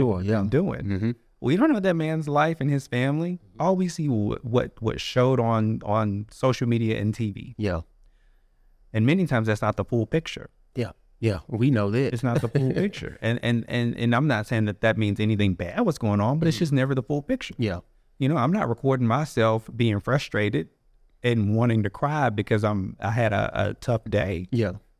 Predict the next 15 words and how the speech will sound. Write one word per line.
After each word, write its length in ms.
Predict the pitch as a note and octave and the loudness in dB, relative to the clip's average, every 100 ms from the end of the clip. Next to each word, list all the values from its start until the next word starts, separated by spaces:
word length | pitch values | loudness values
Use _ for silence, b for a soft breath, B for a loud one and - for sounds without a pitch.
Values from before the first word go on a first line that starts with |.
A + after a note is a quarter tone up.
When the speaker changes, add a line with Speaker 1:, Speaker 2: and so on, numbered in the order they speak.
| _ | _
Speaker 2:
I'm 180 | G2+ G3+ | -2 0
recording 360 | A3 C3 D#3 E3 | 2 2 2 2
the 60 | |
good 160 | F#3 A4 | 2 0
stuff. 240 | - F#2 | -2 -2
Speaker 1:
Mm-hmm. 440 | - A#2 G2 G2+ B2+ - _ _ _ _ _ _ _ _ _ _ - | 0 0 0 0 -2 -6 _ _ _ _ _ _ _ _ _ _ -4
Speaker 2:
But 120 | G#2 | 2
that's 200 | G2 - | 2 2
just 220 | A#2 - | -2 0
what 160 | C3+ C3+ | -2 -2
we 60 | |
do, 300 | C3+ B3+ C4+ | -4 -2 0
and 100 | C#3 | 2
that's 220 | G#2 G#2 B2 | 2 0 0
okay. 320 | E3 B3 | 0 -2